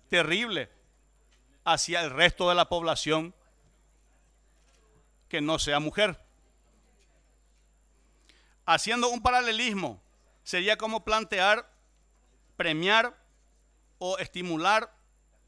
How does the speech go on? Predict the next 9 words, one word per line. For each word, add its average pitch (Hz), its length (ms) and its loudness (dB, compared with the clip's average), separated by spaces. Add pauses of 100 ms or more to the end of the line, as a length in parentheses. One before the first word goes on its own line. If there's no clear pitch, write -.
(440)
a 175 140 -4
los 175 480 -4 (280)
partidos 190 480 -2
que 185 120 -2
no 208 160 0
tengan 208 360 -2
resultados 185 600 -2
electorales 175 520 -2
favorables. 180 720 -2